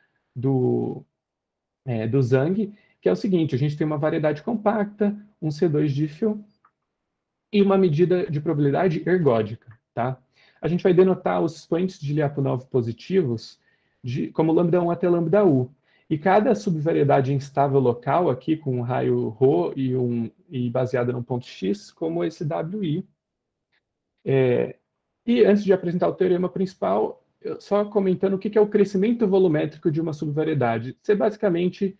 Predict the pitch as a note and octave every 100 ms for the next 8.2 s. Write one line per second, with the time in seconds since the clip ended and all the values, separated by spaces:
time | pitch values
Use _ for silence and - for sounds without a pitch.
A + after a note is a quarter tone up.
0 | _ _ _ _ _ - D#3+ F3 - -
1 | _ D3 D3 C3+ - E3 D#3+ D3 G3+ C#4
2 | F3 D#3+ D#3+ D#3+ D#3+ D#3 E3+ E3 G3 F#3
3 | E3+ F#3 - D#3 D3 D#3 - - C#3 F#3
4 | G#3 C#3 C#3+ D3+ C#3 D3+ B2+ C#3 F3 F#3
5 | _ _ - C3 - D3+ D#3 D3 C#3 C#3
6 | C#3 C3 C3 - B2 B2+ C#3 - C3+ D3
7 | C#3+ C3+ C#3+ - - - B2 C3+ C#3+ E3+
8 | G#3 -